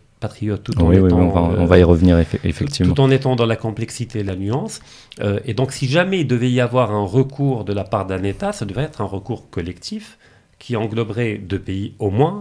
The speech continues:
Speaker 1: le
Speaker 2: Mhm.
Speaker 1: Maroc et l'Algérie, peut-être même éventuellement la Tunisie. Je rappelle que ça a déjà eu lieu. Ce que je dis, je ne l'invente pas. L'affaire du Couscous Gate, euh, je suis désolé, même le nom
Speaker 2: Ouais.
Speaker 1: fait rire, je veux dire.
Speaker 2: <laughs>
Speaker 1: Euh, euh, eh ben, ça a eu lieu parce que en deux mille dix-neuf, le Maroc,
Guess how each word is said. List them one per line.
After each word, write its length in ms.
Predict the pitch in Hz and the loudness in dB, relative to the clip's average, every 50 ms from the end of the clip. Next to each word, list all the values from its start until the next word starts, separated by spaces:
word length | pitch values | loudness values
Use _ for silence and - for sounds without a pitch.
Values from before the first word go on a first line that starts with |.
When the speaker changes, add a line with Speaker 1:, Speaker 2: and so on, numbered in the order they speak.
| 185 | -6
Speaker 1:
le 180 | - 113 90 - | -2 2 4 4
Speaker 2:
Mhm. 40 | 120 | 6
Speaker 1:
Maroc 360 | 127 120 107 120 113 110 - - | 4 4 4 2 0 0 -2 -6
et 80 | 110 | -8
l'Algérie, 480 | 98 98 92 87 85 95 98 104 147 185 | -6 -6 -6 -8 -8 -10 -8 -8 -8 -8
peut-être 300 | 139 127 120 - 113 101 | -8 -8 -8 -6 -6 -4
même 160 | 113 123 123 | -2 -2 -2
éventuellement 560 | 110 98 101 98 98 - 101 98 107 143 160 | -4 -4 -6 -8 -8 -8 -6 -6 -4 -4 -4
la 120 | 147 135 127 | -4 -6 -6
Tunisie. 460 | - - 143 139 135 120 113 117 120 - - - - - | -2 0 0 0 0 0 -4 -8 -8 -10 -16 -20 -18 -6
Je 140 | - 143 | -2 -2
rappelle 180 | 131 147 190 226 | 0 0 0 -2
que 80 | 214 - | -2 -2
ça 120 | - 120 | -2 -2
a 20 | |
déjà 260 | 110 113 117 113 151 160 | 0 0 -2 -2 -2 -2
eu 60 | 170 | -4
lieu. 300 | 170 185 170 131 - - - _ | -4 -4 -4 -4 -6 -8 -14 _
Ce 100 | _ - | _ -10
que 100 | - 101 | -6 -4
je 100 | 92 101 | -2 -2
dis, 100 | 107 139 | -2 -2
je 120 | 147 139 117 | -2 -2 -2
ne 60 | 101 | -2
l'invente 360 | 101 101 104 113 113 - 147 | -2 -2 -2 -2 -2 -2 -2
pas. 240 | 143 139 110 92 - - - - - - - _ | -2 -2 -2 -2 -4 -8 -20 -20 -20 -20 -12 _
L'affaire 280 | - 110 - 160 156 117 | -2 -2 0 0 0 0
du 120 | 95 110 | -2 -4
Couscous 540 | 104 - 135 139 - - 117 104 101 95 - | -6 -6 -6 -6 -6 -6 -6 -6 -6 -8 -4
Gate, 380 | - 131 165 185 196 196 - - 117 | -2 0 0 0 -2 -6 -6 -6 -4
euh, 180 | 101 98 92 - 98 - | -4 -4 -6 -8 -12 -18
je 60 | - - | -20 -20
suis 80 | - - | -12 -8
désolé, 280 | 104 104 123 151 160 139 | -4 -2 0 0 0 0
même 180 | 123 113 110 | -2 -2 -2
le 100 | 110 131 | 0 0
nom 100 | - - | 2 4
Speaker 2:
Ouais. 160 | 92 95 95 | 6 6 6
Speaker 1:
fait 60 | - 113 | 6 4
rire, 220 | 107 123 117 107 98 - | 2 -2 -6 -6 -6 -6
je 60 | 101 | -4
veux 40 | 92 | -4
dire. 120 | - - - | -4 -4 -6
Speaker 2:
<laughs> 480 | - - - - 95 - - - 131 | -8 -14 -10 -8 -8 -8 -6 -6 -4
Speaker 1:
Euh, 180 | 113 120 117 - - - - - - - - - - - - - | -2 -2 -2 -4 -8 -10 -12 -14 -14 -14 -14 -14 -12 -12 -10 -10
euh, 40 | - - - - | -10 -8 -8 -4
eh 60 | 120 | 0
ben, 240 | 110 147 143 143 - - - - - - - | 2 4 4 2 0 -6 -14 -16 -16 -14 -6
ça 160 | - - 139 | -2 2 2
a 20 | |
eu 100 | 131 131 | 4 4
lieu 320 | 131 135 156 202 247 262 262 | 2 2 2 2 0 0 0
parce 320 | - 147 139 - - 156 | -2 -4 -4 -2 -4 -4
que 300 | 139 143 - 151 151 143 | -4 -2 -2 0 0 0
en 160 | 143 135 123 123 | 0 0 0 0
deux 100 | 139 156 | 0 0
mille 140 | 165 156 | -2 -2
dix-neuf, 640 | 143 131 143 139 143 151 151 139 131 139 - - - - - - | -2 -2 -2 -2 0 0 0 0 -2 -4 -8 -16 -18 -20 -14 -8
le 180 | - 113 131 135 | -4 0 0 2
Maroc, 520 | 147 147 135 139 147 143 143 143 - - | 2 2 0 0 0 -2 -2 -4 -10 -12